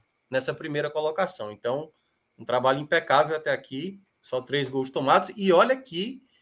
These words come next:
dessa boa parte dessa campanha da fase de grupos, não contou com o Ciel em boa parte dela. Acho que só o Ciel se jogou um ou dois jogos,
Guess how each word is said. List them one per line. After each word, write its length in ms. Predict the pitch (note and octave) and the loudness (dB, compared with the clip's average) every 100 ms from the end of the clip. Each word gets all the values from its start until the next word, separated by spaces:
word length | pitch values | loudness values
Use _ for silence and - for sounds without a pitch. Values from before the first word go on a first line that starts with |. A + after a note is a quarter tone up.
| _ _ _ _ | _ _ _ _
dessa 400 | A#2+ C#3+ D#3 F3+ | 0 2 4 0
boa 260 | C#3+ A3 A#3 | 2 0 4
parte 180 | F#3+ | 2
dessa 180 | F3+ F#3 | 2 -4
campanha 300 | F3+ D#3+ E3 | -4 -2 0
da 60 | D#3 | 2
fase 220 | D#3+ C#3+ | 0 0
de 60 | C3+ | -4
grupos, 400 | F3 G3 - - | -4 -4 -14 -8
não 280 | D3 F3+ A#3+ | 0 0 0
contou 500 | C4 A#3+ - E3+ G3 | -6 -6 -2 -2 -2
com 80 | A3+ | -8
o 40 | |
Ciel 380 | - G#3 D3+ F#3 | -6 0 2 2
em 60 | F3+ | 0
boa 240 | E3+ G#3 | -2 0
parte 240 | G#3+ G#3 | -2 0
dela. 200 | G3 D#3 | 0 0
Acho 120 | B2 - | 0 -2
que 60 | |
só 300 | - D3+ G3 | -4 0 0
o 60 | G3 _ _ | -2 _ _
Ciel 320 | - C#3+ D#3+ | -2 0 0
se 140 | - | 0
jogou 320 | D3 D#3+ D#3+ D3+ | -6 -4 -2 -2
um 80 | G3 | -2
ou 100 | G#3+ | 0
dois 220 | G3+ C#3+ | 0 4
jogos, 380 | C#3+ F#3+ - | 2 2 -4